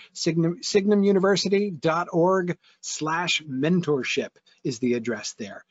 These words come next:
signumuniversity dot org slash mentorship. Um, and then you just click on these links down here, uh, to go to our registration page. And this is our registration page. You can register for multiple groups or multiple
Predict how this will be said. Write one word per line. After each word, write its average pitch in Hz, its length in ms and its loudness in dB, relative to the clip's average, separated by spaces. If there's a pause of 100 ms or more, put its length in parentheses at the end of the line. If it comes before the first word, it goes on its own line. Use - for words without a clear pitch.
(160)
signumuniversity 165 920 2
dot 143 200 0
org 139 280 0
slash 147 500 -6 (180)
mentorship. 135 680 -2 (560)
Um, 135 320 0
and 147 160 2
then 143 100 2
you 135 80 2
just 135 200 -2
click 180 180 0
on 156 120 0
these 143 200 0
links 139 260 -2
down 131 280 -2
here, 123 400 0 (280)
uh, 120 220 0
to 135 180 -4
go 127 300 0
to 123 240 -4
our 113 120 0
registration 113 680 -6
page. 110 460 -8 (260)
And 117 240 -2
this - 300 0 (200)
is 131 140 -6
our 127 140 0
registration 139 520 0
page. 139 260 0
You 135 80 0
can 139 120 0
register 143 420 0
for 143 140 -2
multiple 156 460 0
groups 160 360 2
or 143 60 2
multiple 143 580 0